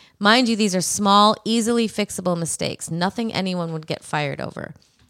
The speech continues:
This person still completes their work in time, so these are issues management will not deal with. It's more a personality slash energy difference. I mentally try to remind myself I have to accept this person's shortcomings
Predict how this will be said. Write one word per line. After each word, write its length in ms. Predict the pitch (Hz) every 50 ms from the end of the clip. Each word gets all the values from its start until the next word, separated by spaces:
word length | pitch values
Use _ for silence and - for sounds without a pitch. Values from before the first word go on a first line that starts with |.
| _ -
This 140 | 254 247 -
person 340 | - 285 277 269 - 254 233
still 340 | - - - - 277 294 320
completes 440 | 311 320 302 254 - 247 233 214 -
their 140 | - 220 208
work 300 | 190 170 175 170 175 170 -
in 160 | - 175 175
time, 320 | - - 175 165 160 170
so 140 | 165 - 175
these 220 | 165 180 180 175 180
are 80 | 170 - -
issues 420 | 190 196 - - 208 196 185 180 185 - _ _ _ _ _ _
management 560 | - 185 190 214 233 226 190 185 190 185 - -
will 120 | 175 175
not 360 | 170 170 170 170 - - - -
deal 240 | 180 175 170 160
with. 300 | 131 104 - - - - - _ _ _ _ _ _ _
It's 200 | - 233 - -
more 220 | 226 240 247 247 247
a 100 | - -
personality 840 | - - - 254 262 233 - 233 220 208 208 208 208 202 185 180 175
slash 480 | - - - 185 170 165 165 165 - - - -
energy 420 | 190 220 220 220 202 170 175 160
difference. 580 | - - 120 127 - - - - - - - - - - - - _ -
I 80 | - 214
mentally 560 | 214 208 208 202 214 226 - 247 233 240 233 -
try 260 | - - 196 180 180
to 80 | 185
remind 380 | 185 170 160 165 170 175 190 185
myself 400 | 175 170 170 - 175 160 156 -
I 60 | 170
have 180 | 170 165 165 -
to 100 | - 175
accept 400 | 170 - - - - 170 175 - -
this 120 | 180 -
person's 460 | - - 180 175 - 175 170 156 -
shortcomings 760 | - - 196 196 202 202 - 175 160 151 147 147 160 156 -